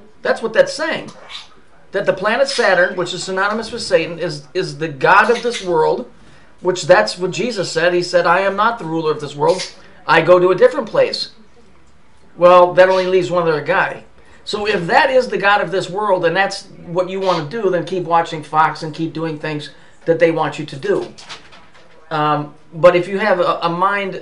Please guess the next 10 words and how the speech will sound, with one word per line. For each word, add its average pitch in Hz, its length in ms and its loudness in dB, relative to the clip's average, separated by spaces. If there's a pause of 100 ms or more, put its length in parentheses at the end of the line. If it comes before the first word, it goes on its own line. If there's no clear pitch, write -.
(140)
a 165 80 -2
mind 190 380 -2
above 170 400 0
that, 139 360 -2 (960)
understand 220 600 -2
that 151 80 -8
you're 175 140 -2
being, 175 360 -2 (800)
you're 180 100 0
being 190 380 -2